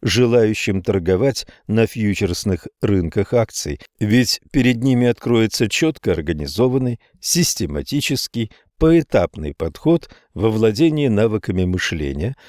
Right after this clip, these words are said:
которые нужны в деле накопления трейдерского капитала. Ключ к такому подходу — овладеть новым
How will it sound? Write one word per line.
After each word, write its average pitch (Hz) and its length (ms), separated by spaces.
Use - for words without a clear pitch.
которые 123 440
нужны 107 400
в 87 80
деле 151 340
накопления 117 760
трейдерского 98 840
капитала. 78 680
Ключ 127 360
к - 60
такому 107 420
подходу — 156 680
овладеть 127 680
новым 123 580